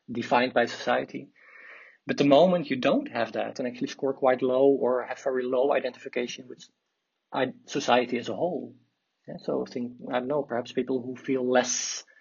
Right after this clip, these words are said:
included in society or less integrated in society,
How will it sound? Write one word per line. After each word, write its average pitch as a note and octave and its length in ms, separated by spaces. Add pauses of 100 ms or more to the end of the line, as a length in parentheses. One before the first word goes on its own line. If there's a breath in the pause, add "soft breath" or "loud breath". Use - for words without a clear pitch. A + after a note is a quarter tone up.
(220 soft breath)
included D3 540
in C3 140
society A2+ 600
or A2+ 240
less B2 200
integrated C3+ 580
in G#2 80
society, A2+ 680